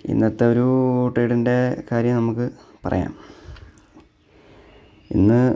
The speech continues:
മാർക്കറ്റ് നമ്മുടെ ആ ഒരു, ഉം, റെഡ് ലൈനിൻ്റെ മുകളിലാണ് ഓപ്പൺ ചെയ്തത്. അവിടെ നിന്നും ഒരു ഫൈവ് മിനിറ്റ് ടൈം ഫ്രെയിമിൽ നല്ലൊരു ക്യാൻഡിൽ താഴേക്കൊരു ബിയറിഷ് ക്യാൻഡിൽ ഫോം ചെയ്തു, ക്ലോസ് ചെയ്തു. അതിനുശേഷം നമ്മൾ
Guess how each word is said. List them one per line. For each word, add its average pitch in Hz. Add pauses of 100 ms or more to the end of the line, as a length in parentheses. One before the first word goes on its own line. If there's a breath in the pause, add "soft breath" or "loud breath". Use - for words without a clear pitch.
(140)
മാർക്കറ്റ് 117 (140)
നമ്മുടെ 113
ആ 117
ഒരു, 113 (400)
ഉം, 113
റെഡ് 110
ലൈനിൻ്റെ 120
മുകളിലാണ് 113
ഓപ്പൺ 107
ചെയ്തത്. 107 (1300 loud breath)
അവിടെ 107
നിന്നും 123
ഒരു 120
ഫൈവ് 117
മിനിറ്റ് 117
ടൈം 113
ഫ്രെയിമിൽ 113
നല്ലൊരു 113
ക്യാൻഡിൽ 110 (300)
താഴേക്കൊരു 110 (460)
ബിയറിഷ് 120
ക്യാൻഡിൽ 113
ഫോം 110
ചെയ്തു, 104
ക്ലോസ് 98
ചെയ്തു. 104 (800 soft breath)
അതിനുശേഷം 107 (360)
നമ്മൾ 117